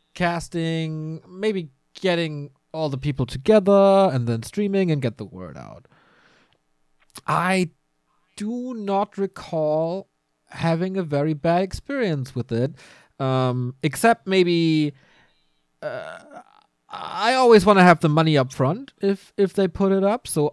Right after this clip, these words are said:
I am the proxy between the sponsor and the player because the sponsor can, until the match is over and even afterwards,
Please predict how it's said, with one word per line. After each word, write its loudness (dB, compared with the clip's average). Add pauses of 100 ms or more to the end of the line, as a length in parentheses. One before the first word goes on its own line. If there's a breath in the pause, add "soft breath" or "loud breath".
I 0
am 0
the -2
proxy 0
between -4
the -4
sponsor -4
and -6
the -8
player 2
because -2
the -4
sponsor -4
can, -2
until 4
the 0
match 2
is -2
over 0
and -6
even -4
afterwards, -2